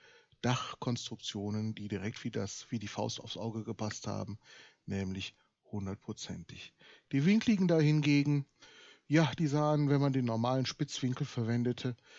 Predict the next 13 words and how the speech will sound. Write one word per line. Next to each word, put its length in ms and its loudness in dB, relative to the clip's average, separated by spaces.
<clears throat> 640 6
doch 200 0
ein 240 0
wenig 340 0
arg 400 -2
gewöhn-, 440 -4
gewöhnungsbedürftig 920 -2
aus, 280 -6
weswegen 400 4
ich 200 -4
mich 140 -2
dazu 360 -2
entschloss, 640 -4